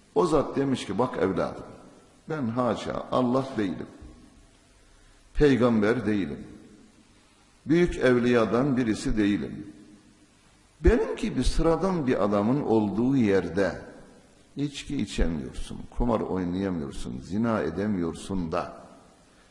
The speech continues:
seni yoktan var eden, sana senden yakın olan, bir anda yok etmeye gücü yeten Hazreti Allah'ı hazır ve nazır bilerek nasıl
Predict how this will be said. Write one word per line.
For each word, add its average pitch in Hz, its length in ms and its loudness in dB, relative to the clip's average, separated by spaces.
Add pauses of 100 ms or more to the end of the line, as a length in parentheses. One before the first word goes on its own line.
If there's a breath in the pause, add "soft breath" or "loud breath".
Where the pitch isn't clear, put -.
(160 soft breath)
seni 196 440 0
yoktan 131 520 0
var 110 200 2
eden, 95 300 -2 (300)
sana 117 360 -4
senden 101 500 -4
yakın 92 440 -4
olan, 87 320 -2 (1080 soft breath)
bir 175 400 4
anda 156 260 4
yok 151 320 4
etmeye 123 500 0
gücü 104 360 -2
yeten 117 520 2 (180)
Hazreti 117 440 0
Allah'ı 107 560 2
hazır 107 640 0
ve 101 160 2
nazır 101 480 0
bilerek 98 400 0 (1040 loud breath)
nasıl 202 400 4